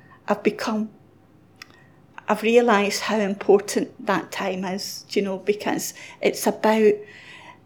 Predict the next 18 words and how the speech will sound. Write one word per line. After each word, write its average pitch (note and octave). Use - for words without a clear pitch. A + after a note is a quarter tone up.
celebrating B3+
somebody's G#3+
life, A#3
do -
you A#3+
know, A#3+
the, A3
the A#3
past, -
but -
we A3+
will A#3+
still A3+
celebrate A3+
'cause G#3
we G#3+
still G3+
talk. -